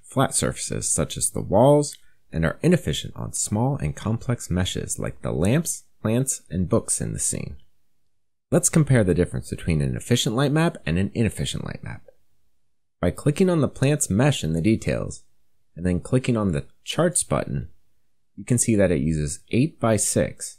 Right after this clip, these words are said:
or forty-eight light map pixels.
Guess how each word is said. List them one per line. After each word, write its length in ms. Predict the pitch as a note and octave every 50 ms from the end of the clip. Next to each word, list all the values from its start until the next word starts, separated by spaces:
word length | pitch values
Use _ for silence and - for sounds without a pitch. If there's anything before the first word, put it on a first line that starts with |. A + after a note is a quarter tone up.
| - _ _ _ _
or 160 | - - D#2+
forty-eight 800 | C#2+ - - - C3+ C#3 C3 B2+ B2+ A#2 F#2+ D2 A#1 - - -
light 220 | - D2 B1+ -
map 240 | A1 B1 A1+ - -
pixels. 560 | - D#2+ - - - - - - - - -